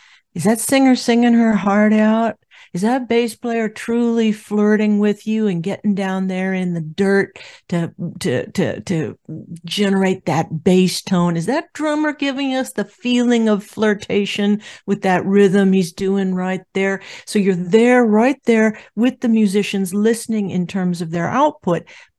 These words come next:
but you're also going back and forth and listening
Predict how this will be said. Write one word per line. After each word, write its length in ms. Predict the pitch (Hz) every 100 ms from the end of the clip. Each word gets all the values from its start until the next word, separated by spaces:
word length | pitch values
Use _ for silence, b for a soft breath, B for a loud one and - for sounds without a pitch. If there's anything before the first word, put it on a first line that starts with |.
| _ _
but 200 | 208 190
you're 240 | - 180 -
also 800 | 190 294 415 - 180 143 147 240 _ _
going 240 | - 165
back 260 | 170 208 -
and 140 | 302
forth 320 | - 185 180 -
and 220 | 190 190
listening 460 | 214 226 240 226